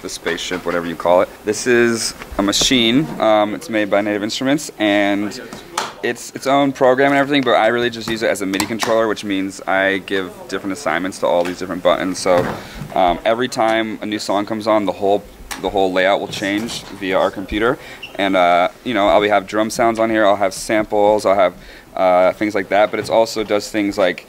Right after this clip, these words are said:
if I wanna turn on my vocoder, I have it queued up here. If I wanna stop the whole show, I can hit it here. If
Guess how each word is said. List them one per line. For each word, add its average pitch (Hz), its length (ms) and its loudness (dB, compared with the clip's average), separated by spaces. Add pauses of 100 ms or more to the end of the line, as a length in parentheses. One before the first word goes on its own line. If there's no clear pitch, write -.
(260)
if - 60 -4
I 107 80 4
wanna 104 140 0
turn 110 200 -4
on 107 60 -2
my 104 100 2
vocoder, 101 560 0
I 82 40 4
have 92 180 0
it - 140 -6
queued 95 200 -4
up 95 140 -2
here. 95 220 2
If 90 100 -2
I 98 60 2
wanna 98 260 0
stop - 380 2
the 95 80 -4
whole 92 120 0
show, 95 300 0
I 90 80 2
can 90 140 -10
hit 95 160 -6
it - 80 -6
here. 92 320 -2
If - 200 -10